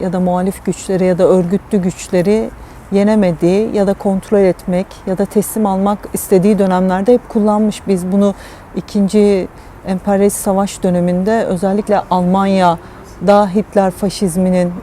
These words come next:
uyguladığını görmüştük. A B D'nin Hiroşima'da, Vietnam'da kullandığını görmüştük. Yani bunların hepsine baktığımızda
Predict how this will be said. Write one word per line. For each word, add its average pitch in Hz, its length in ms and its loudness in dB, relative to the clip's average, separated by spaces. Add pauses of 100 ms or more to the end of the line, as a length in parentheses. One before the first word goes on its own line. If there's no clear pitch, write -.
(140)
uyguladığını 175 600 2
görmüştük. 175 680 2 (500)
A 196 200 6
B 185 200 6
D'nin 202 400 4 (640)
Hiroşima'da, 185 840 2 (320)
Vietnam'da 180 840 2 (240)
kullandığını 170 580 0
görmüştük. 165 720 0 (460)
Yani 185 160 0
bunların 220 460 4 (180)
hepsine 220 520 0
baktığımızda 214 920 2